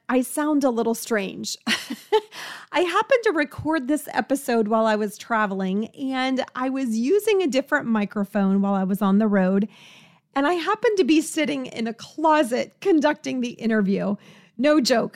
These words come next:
I'm not gonna bore you with the details right now, but just know I sound a little different. I also wanna let you know, though,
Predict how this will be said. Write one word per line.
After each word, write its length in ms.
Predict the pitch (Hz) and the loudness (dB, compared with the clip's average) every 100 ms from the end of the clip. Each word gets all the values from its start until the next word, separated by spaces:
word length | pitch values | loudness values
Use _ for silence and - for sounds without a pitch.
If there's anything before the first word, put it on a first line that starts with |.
| - | -4
I'm 260 | 247 269 | -2 0
not 220 | 277 269 311 | 0 0 0
gonna 180 | 302 | 0
bore 220 | 254 294 285 | 0 0 -2
you 160 | 269 | -4
with 140 | 240 254 | -8 -6
the 80 | |
details 580 | 214 240 202 254 247 214 | -6 -6 -10 -10 -10 -8
right 180 | 240 - | -8 -4
now, 260 | 214 202 196 | 0 0 0
but 240 | 220 220 | -2 -2
just 300 | 392 508 403 | -2 -2 -2
know 400 | 392 392 392 - - | -2 0 -2 -4 0
I 140 | 220 | 0
sound 380 | - 214 208 208 | 2 2 2 2
a 60 | |
little 220 | 190 196 190 | 0 0 -2
different. 500 | 196 - - - _ _ _ _ _ _ _ _ - | -6 -12 -14 -16 _ _ _ _ _ _ _ _ -8
I 140 | 311 - | -8 -4
also 440 | 285 277 269 302 269 | 0 0 0 -2 -2
wanna 260 | 254 247 | 0 -2
let 220 | 226 - | -2 0
you 100 | 214 | 2
know, 240 | 208 202 196 | 4 4 2
though, 380 | 196 185 190 | 2 2 0